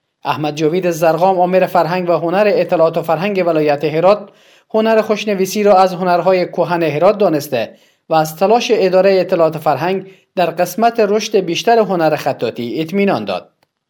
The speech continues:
زرقام خاطر نشان کرد بر اثر تلاش‌های اداره اطلاعات و فرهنگ، هنر خوشنویسی در سال روان ثبت ملی در وزارت اطلاعات و فرهنگ افغانستان شده است. این مقام محلی در ولایت هرات گفت:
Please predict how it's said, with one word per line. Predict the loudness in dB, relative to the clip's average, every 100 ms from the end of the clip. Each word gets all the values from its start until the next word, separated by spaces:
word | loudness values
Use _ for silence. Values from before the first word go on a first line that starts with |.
| _ _
زرقام | -6 2 2 4 2
خاطر | 2 2 2
نشان | 0 0 -2
کرد | 2 0 2
بر | 2
اثر | 4 2 0
تلاش‌های | 0 0 0 2 2 2
اداره | 2 4 4
اطلاعات | 2 0 0
و | 0
فرهنگ، | -2 0 -4 -6 -16 _ -2
هنر | 2 2 2
خوشنویسی | 0 -2 -2 -2 -4 0
در | 2 0
سال | 2 2
روان | 4 4 2 2
ثبت | 0 0 2 0
ملی | -2 -2 -4 0
در | 0 0
وزارت | 0 2 2 0
اطلاعات | -2 0 -2 -2
و | -2
فرهنگ | -2 -2 0
افغانستان | 2 0 0 -2 0 -2 -2
شده | -4 -6
است. | -6 -10 _ _ _ _ _ _
این | -2 0
مقام | 2 2 2
محلی | -2 -2 -2 2
در | 2
ولایت | 4 2 2 0 -2
هرات | -4 -2 -2 0
گفت: | -2 -2